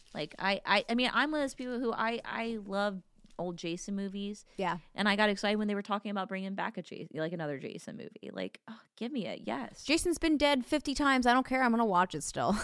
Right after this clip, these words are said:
Speaker 2: <laughs>
Speaker 1: Eh, precisely. I actually like the one that they did with what's his name from Supernatural. I didn't mind that one where he had, like, the
Speaker 2: Mm-hmm.
Speaker 1: underground tunnels. I was like, "Okay, okay," like,
Speaker 2: Yeah.
Speaker 1: yeah, I didn't mind that one at all. But,
Speaker 2: And if
Speaker 1: um,
Speaker 2: you, as a viewer, are like, "You know what, fuck these movies, and I don't want them in my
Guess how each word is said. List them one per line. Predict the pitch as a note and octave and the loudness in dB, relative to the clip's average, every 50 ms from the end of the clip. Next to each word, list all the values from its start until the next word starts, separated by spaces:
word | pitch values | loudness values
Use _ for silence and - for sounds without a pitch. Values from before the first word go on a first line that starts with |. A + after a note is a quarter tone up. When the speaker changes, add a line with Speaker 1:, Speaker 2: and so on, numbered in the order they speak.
| - A#3 A3+ | 0 -2 -2
Speaker 2:
<laughs> | - C#4 - - - | -2 -4 -8 -4 2
Speaker 1:
Eh, | A3 B3+ A#3+ | 4 6 6
precisely. | G3+ - - C#4+ A#3+ - A3+ A#3+ - G3+ - - | 6 4 2 2 4 4 2 2 2 0 2 4
I | D#4+ C5+ D#5+ D5+ | 6 6 6 4
actually | - - G#4 F4+ | 2 0 0 4
like | D4+ E4 E4 E4 - | 4 4 4 4 2
the | G4 C4 | 0 2
one | C4 D4 D4 C#4+ | 2 2 2 2
that | D4 D4 | 0 -2
they | - C#4 C4+ | -2 -2 0
did | A3+ C4 C4+ A#3+ | 0 0 0 2
with | B3 C4 - - | 0 -2 -2 -2
what's | C4 B3+ C4 | -4 -4 -4
his | C#4+ C4+ C4 | -6 -6 -4
name | B3+ C4 B3+ B3 | -4 -4 -4 -4
from | C4 B3 A#3+ | -4 -4 -4
Supernatural. | - C4 A#3 A#3+ A#3 A3+ A3+ A#3+ D4+ - - - - A2+ - - | -4 -6 -4 -2 -2 -2 -2 -2 -4 -6 -6 -4 -4 -4 -4 -2
I | - A#3 | -2 -2
didn't | A3 C4+ C4+ A#3+ | -2 0 0 0
mind | A#3+ B3 C#4+ G4+ F#4 | 0 0 -2 -2 -2
that | A#3 D#3 - D3 | -2 -2 -2 -2
one | E3 F3+ F#3 | -2 -2 -2
where | F#3 F#3+ | -2 -2
he | G3+ G#3 | -2 0
had, | A3 A3 A3 | 0 0 2
like, | G#3+ A3+ | 2 2
the | A3 | 2
Speaker 2:
Mm-hmm. | - - | 2 2
Speaker 1:
underground | A3+ G#3+ A3 G#3+ A3 A3 A3 | 0 0 0 0 0 0 0
tunnels. | - C4 C#4 F#4+ F#4+ | -2 -6 -6 -4 -2
I | - C4+ | -2 -2
was | C#4+ - | -2 -2
like, | F#4 F4+ - | -4 -2 2
"Okay, | - D#5+ E5 C#5 - D#5 C#5 C#5 C#5 D#5 F5 D#5+ - - | 2 4 4 2 0 -4 -4 -2 -2 -2 -4 -6 -8 -4
okay," | - - C5+ C#5+ - - D5 C#5 D5 D#5 D#5 | -4 -4 -4 -4 -6 -8 -8 -6 -6 -6 -4
like, | C#5+ - B4 B4 - - - - - - - - - - - - - - - - C#5 | -4 -4 -4 -4 -6 -10 -18 -20 -20 -20 -20 -20 -20 -20 -20 -20 -18 -12 -8 -4 -4
Speaker 2:
Yeah. | A3 - - F3 - - E4+ | -4 -4 -6 -8 -12 -14 -12
Speaker 1:
yeah, | F#4+ G#4+ A4+ D#4 - F3 - _ | -10 -8 -6 -8 -8 -10 -10 _
I | - | -6
didn't | A3+ D4+ D#4+ E4 | -4 -4 -4 -4
mind | E4 E4 D#4+ | -4 -4 -2
that | E4 D#4+ - | -2 -2 -2
one | D#4+ D#4+ | -4 -4
at | D#4+ D#4 | -4 -2
all. | D4+ C4+ - - - - - | -2 -2 -2 -4 -6 -8 -6
But, | G#3+ G3+ - - | -6 -6 -4 -2
Speaker 2:
And | - G#3 A#3+ B3 B3 B3+ | 0 0 2 2 2 2
if | G3 | 0
Speaker 1:
um, | G3 | 0
Speaker 2:
you, | B3 C4 C4+ C#4+ D4+ D#4 D#4 C#4 | 0 0 2 2 2 2 2 2
as | - A3+ - - | 2 2 0 -2
a | |
viewer, | G#3 F#3+ G3 G3 G3+ A#3 B3+ B3 | -4 -4 -4 -2 0 0 0 0
are | A3 F#3+ | 0 0
like, | F#3+ F#3 F3+ - | 0 -2 -2 -2
"You | G3+ F#3 | -4 -4
know | F#3 | -4
what, | F3+ - - | -4 -4 -4
fuck | F#3+ F#3+ F#3 - | -4 -4 -4 -4
these | A3 G#3+ F#3+ - | -6 -4 -4 -4
movies, | G#3+ G#3 G#3+ B3 C4+ C#4+ C#4 - | -4 -4 -2 -2 -2 -2 -2 -2
and | - G3 F#3+ | -4 -2 -2
I | F#3 F3+ | 0 0
don't | F3+ F3+ | 0 0
want | F3+ F3+ | 0 -2
them | F#3+ F#3 | -2 -2
in | F3+ F3+ F3+ | -2 -2 -2
my | F3+ F3 F3 F3 F3 | -2 -2 -2 -4 -6